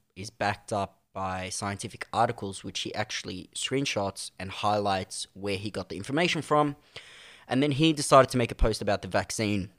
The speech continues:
and tackle all the arguments about the vaccine. And the tackle, and the first one was, like, um, when people say the vaccine was too rushed, or the second thing being, uh,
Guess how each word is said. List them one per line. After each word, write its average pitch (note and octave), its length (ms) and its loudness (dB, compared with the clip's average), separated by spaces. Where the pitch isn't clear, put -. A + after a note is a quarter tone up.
and G#2+ 280 -2
tackle B2 600 -2
all B2+ 300 2
the B2 100 2
arguments G#2+ 760 2
about G2+ 220 -4
the - 60 -12
vaccine. G2 500 -6
And F#2+ 120 -8
the F#2 60 -6
tackle, G#2+ 580 -4
and F#2+ 100 -8
the G#2 40 -10
first B2+ 300 2
one A#2 180 2
was, G#2 400 2
like, F#2+ 300 -4
um, F#2+ 340 -4
when G#2+ 160 -4
people A#2+ 280 -6
say G#2 440 0
the - 100 -14
vaccine G#2+ 380 0
was F2 140 -10
too A2+ 280 -8
rushed, C3+ 460 6
or G2 220 -8
the F#2+ 80 -12
second G#2 340 -6
thing F#2+ 220 -6
being, F#2+ 420 -4
uh, F2+ 380 -8